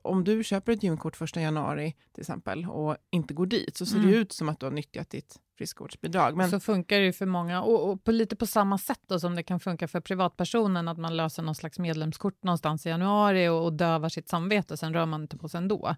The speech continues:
Speaker 1: Mm.
Speaker 2: Så kan det ju funka även för företag. Vi har ju pratat om det tidigare, att det är till och med, det är till och med undersökningar som visar att många som är ansvariga för hälsoinsatserna, de har inte tid, de har inte budgetar.
Speaker 1: Mm.
Speaker 2: Eller ibland mer budget än tid kanske. Och så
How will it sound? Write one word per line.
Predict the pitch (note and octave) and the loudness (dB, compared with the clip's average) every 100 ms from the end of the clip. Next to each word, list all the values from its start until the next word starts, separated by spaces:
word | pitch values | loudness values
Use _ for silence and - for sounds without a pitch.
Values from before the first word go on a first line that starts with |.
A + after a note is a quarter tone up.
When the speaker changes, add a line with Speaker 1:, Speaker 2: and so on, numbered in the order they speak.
| - | 0
Speaker 1:
Mm. | G#3 F#3 D3 - | 2 2 0 -8
Speaker 2:
Så | - G3 | -6 2
kan | G3+ | 4
det | F#3 | 4
ju | |
funka | F3+ E3+ F3 | 2 0 0
även | E3+ E3+ | 0 -2
för | F3+ | -4
företag. | - F#3 F3+ F#3+ G#3 F#3 E3+ | -2 2 2 4 4 4 4
Vi | F3 F3 | 2 2
har | E3+ | 2
ju | E3+ E3 D#3+ | 2 2 0
pratat | D#3+ F3 - E3 | -4 -8 -6 -4
om | E3 | -4
det | D#3+ | -6
tidigare, | - G3 F3+ G3 D#3+ | -2 -2 0 0 0
att | - - | -4 -12
det | B2 E3+ | -6 -6
är | |
till | E3 - E3 | -4 -2 -2
och | D#3+ | -2
med, | D#3 - | -8 -10
det | C3 F3 | -6 -2
är | |
till | F#3+ | 4
och | F#3 | 4
med | F3 - | 2 2
undersökningar | G#3+ F#3+ C4 B3+ - E3+ | 4 6 6 6 4 -2
som | E3 E3 | -2 -2
visar | F3+ D#3+ F#3 | -2 -2 -2
att | D#3+ E3+ | -2 -2
många | E3+ D#3+ F3 | -2 0 -2
som | F3 | -2
är | D#3+ | 0
ansvariga | F3+ E3+ - B3 A3+ F3+ | 0 0 4 6 6 4
för | - | -2
hälsoinsatserna, | E3 F3 D#3 - E3 G3 F#3 - F3 E3 _ _ | -2 -2 -2 -6 -6 -6 -8 -4 -4 -4 _ _
de | - A#3+ | 2 4
har | F#3 | 4
inte | A#3+ D#3 | 2 0
tid, | - D#4 D#4 | 0 0 2
de | |
har | A#3+ | 2
inte | F#3 | 2
budgetar. | D3+ D#3+ E3 E3+ E3 D#3+ - _ - | 2 0 0 0 0 0 -4 _ 0
Speaker 1:
Mm. | G3+ F3+ _ _ _ - | 0 0 _ _ _ -6
Speaker 2:
Eller | E3 F3 | 0 2
ibland | E3 E3+ E3+ | 4 4 4
mer | D#3+ D#3+ | 2 2
budget | E3 D#3 D#3 | 0 0 0
än | D#3+ | 0
tid | A3+ B3 F3 | 2 0 0
kanske. | E3 E3 E3 | -2 -2 -2
Och | C#3 | -4
så | - F3 | 0 0